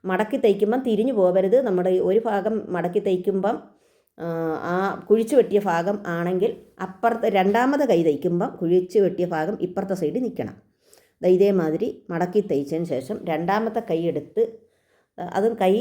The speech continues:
കുഴിച്ച് വെട്ടുന്ന ഈ സൈഡാണ്, ഇപ്പുറത്തെ സൈഡാണ് വരുന്നത്. അങ്ങനെ മറി-,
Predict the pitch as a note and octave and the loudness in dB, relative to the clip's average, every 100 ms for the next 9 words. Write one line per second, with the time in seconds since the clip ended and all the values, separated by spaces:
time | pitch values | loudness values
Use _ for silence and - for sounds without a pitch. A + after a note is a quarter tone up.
0 | - - _ _ - G3+ G3+ B3+ F#3+ F#3+ | -2 -12 _ _ 0 0 2 2 2 2
1 | G#3 C#4 A#3 D#3 C#3 C3 - A3+ A#3 G#3 | 0 2 2 2 0 -4 -4 -4 -2 -2
2 | E3+ D#3+ D#3+ A#3 A3 D3+ B2 - _ _ | 0 0 -2 0 -2 -2 -6 -12 _ _
3 | _ _ _ _ _ _ _ _ _ _ | _ _ _ _ _ _ _ _ _ _
4 | _ _ _ _ _ _ _ _ _ _ | _ _ _ _ _ _ _ _ _ _
5 | - F#3 G3 A#3+ G3+ F3+ G3+ | -10 -2 0 0 0 0 -2